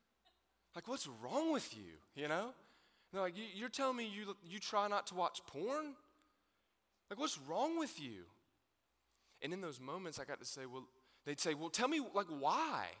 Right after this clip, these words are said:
And in those moments, I got to say, "Well, let me tell you about Jesus. And, and, and let me, let me tell you about why he's the thing that fulfills me, not sex or pornography. L-, l-, l-, let me tell you what his word says."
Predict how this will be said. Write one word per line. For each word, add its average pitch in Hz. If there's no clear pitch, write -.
And 143
in 170
those 151
moments, 147
I 143
got 131
to 127
say, 135
"Well, 127
let 151
me 180
tell 165
you 147
about 127
Jesus. -
And, 135
and, 135
and 143
let 151
me, 196
let 156
me 185
tell 170
you 170
about 151
why 123
he's 185
the 147
thing 131
that -
fulfills 110
me, 113
not 123
sex -
or 123
pornography. 113
L-, 156
l-, 156
l-, 160
let 160
me 185
tell 180
you 175
what 151
his 131
word 123
says." 117